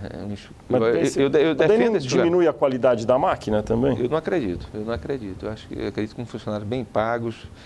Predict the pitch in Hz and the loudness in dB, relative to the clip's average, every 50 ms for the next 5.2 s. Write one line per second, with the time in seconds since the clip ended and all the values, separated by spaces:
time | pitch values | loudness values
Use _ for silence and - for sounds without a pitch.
0 | - - - - - - 110 107 110 107 101 - - 117 117 110 104 - 104 - | -20 -20 -20 -20 -12 -6 -4 0 0 0 0 0 -2 -2 -2 -2 -4 -6 -10 -14
1 | - - - - - 95 101 95 - - 101 104 110 110 107 104 101 - - - | -10 -10 -10 -8 -6 -6 -8 -8 -2 2 2 2 4 2 -2 -4 -8 -10 -14 -18
2 | - - - - - - - - - - - 101 98 101 95 95 95 92 92 92 | -20 -20 -20 -14 -12 -12 -14 -14 -18 -16 -12 -10 -6 -4 -4 -2 -2 -2 -2 -2
3 | 92 95 98 104 107 113 113 113 - - 120 113 - - - - - - - - | -2 -4 -4 -2 0 0 -2 -2 -4 -8 -12 -12 -12 -14 -18 -18 -18 -4 0 2
4 | 117 131 - 285 277 - 247 180 135 - - 339 330 320 - 302 - - 147 123 | 2 2 2 -2 -4 -4 -2 0 0 0 -2 -4 -6 -2 -2 -2 -2 -2 -4 -4
5 | 101 95 92 | -4 -6 -8